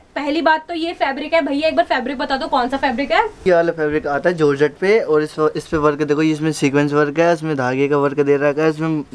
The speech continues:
Speaker 2: मल्टी कलर के वो shade भी वगैरह दे रखी है। इसका देखो,
Speaker 1: Flowers
Speaker 2: इस,
Speaker 1: भी
Speaker 2: इसकी
Speaker 1: अलग-अलग
Speaker 2: लेंथ है
Speaker 1: कलर के
Speaker 2: सिक्सटी
Speaker 1: हैं।
Speaker 2: की, और इसका price इतना सस्ता है, तीन सौ बीस रुपये मीटर।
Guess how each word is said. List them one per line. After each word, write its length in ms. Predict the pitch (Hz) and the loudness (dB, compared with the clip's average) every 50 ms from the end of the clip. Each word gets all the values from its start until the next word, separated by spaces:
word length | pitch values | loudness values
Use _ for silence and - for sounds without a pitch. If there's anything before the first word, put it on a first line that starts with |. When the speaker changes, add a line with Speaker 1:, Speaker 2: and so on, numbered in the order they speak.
| 139 151 151 143 | -2 -2 0 2
Speaker 2:
मल्टी 240 | 151 160 165 165 185 | 2 0 2 0 0
कलर 220 | 175 180 185 180 170 | 0 2 0 0 0
के 60 | 175 | 0
वो 120 | 175 175 | -2 -4
shade 280 | 170 - 170 170 160 165 | -2 0 0 0 2 4
भी 120 | 170 170 | 2 2
वगैरह 300 | 170 165 165 160 156 165 | 4 2 2 2 2 2
दे 160 | 156 151 151 | 2 2 2
रखी 240 | 147 151 147 139 147 | 2 0 -2 -4 -2
है। 140 | 156 156 156 | -2 -2 -2
इसका 260 | 139 151 - - - 156 | -4 -6 -8 -6 -8 -8
देखो, 320 | 135 131 123 123 127 123 - - - - - - | -6 -8 -12 -12 -14 -16 -16 -20 -20 -20 -8 -2
Speaker 1:
Flowers 340 | 285 277 254 262 269 269 - | 0 0 2 2 0 0 -2
Speaker 2:
इस, 60 | - | -2
Speaker 1:
भी 60 | 294 | 0
Speaker 2:
इसकी 60 | 311 | 2
Speaker 1:
अलग-अलग 200 | 277 - 277 214 | 2 2 2 2
Speaker 2:
लेंथ 120 | 202 202 202 | 2 0 0
है 80 | 208 | 0
Speaker 1:
कलर 100 | 202 262 247 | -2 -4 -4
के 40 | 240 | -4
Speaker 2:
सिक्सटी 220 | 208 190 - 233 | -4 -6 -4 -2
Speaker 1:
हैं। 100 | 214 214 | -2 0
Speaker 2:
की, 60 | 220 | 2
और 140 | 240 226 220 | 2 0 0
इसका 220 | 220 214 - 233 226 - - | -2 -4 -4 -6 -6 -4 -2
price 260 | - 190 185 196 208 | -2 0 2 2 0
इतना 280 | 214 220 196 214 220 220 | 0 -4 -6 -4 -4 -4
सस्ता 380 | 220 - 202 196 - 202 202 202 | -4 -4 -6 -2 0 2 4 4
है, 80 | 226 254 | 2 0
तीन 260 | - - 214 214 220 | -4 -6 -6 -6 -6
सौ 120 | 214 262 262 | -6 -6 -8
बीस 280 | 202 185 196 196 190 202 | -6 -4 -6 -6 -4 -6
रुपये 180 | 185 185 190 | -6 -4 -4
मीटर। 400 | 180 175 170 156 - 202 240 247 | -6 -6 -6 -2 -2 0 0 -2